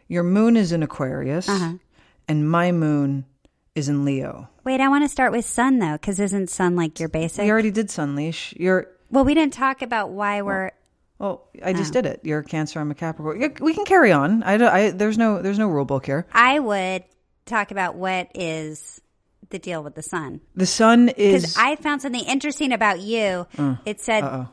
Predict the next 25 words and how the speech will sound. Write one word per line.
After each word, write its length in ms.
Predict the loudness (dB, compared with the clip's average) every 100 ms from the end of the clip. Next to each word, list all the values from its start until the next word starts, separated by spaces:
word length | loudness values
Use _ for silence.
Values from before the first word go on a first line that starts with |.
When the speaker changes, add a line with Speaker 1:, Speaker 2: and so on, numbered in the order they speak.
| -12
Speaker 2:
you're 200 | -10 -10
fundamentally 840 | -6 -6 -6 -6 -8 -8 -10 -8
responsible, 760 | -8 -10 -6 -6 -6 -10 -10 -10
serious, 720 | -10 -10 -8 -8 -8 -10 -14 -10
and 120 | -10
efficient, 840 | -10 -8 -8 -6 -12 -14 _ -20 _ _ _
and 200 | -10 -6
rational, 640 | -2 -2 -2 -8 -12 -12 -18 -18
which 160 | -12 -10
is 180 | -10 -16 _ _ 0
all 200 | 4 4
very 300 | 2 -2 -2
true. 220 | -6 -4
Speaker 1:
Mm-hmm. 240 | -2 -2 -2
Speaker 2:
But 100 | -4
it 120 | -8
said 220 | -6 -8 -4
this 200 | -6 -4
can 200 | -6 -4
lead 160 | -6 -6
to 140 | -6
a 60 | -6
power-hungry 920 | -6 -2 -2 -2 -4 -8 -8 -10 -8
ambitiousness. 960 | -10 -8 -10 -8 -10 -10 -12 -16 -20 -20 _ _ -4
Speaker 1:
Mm-hmm. 380 | -2 0 -2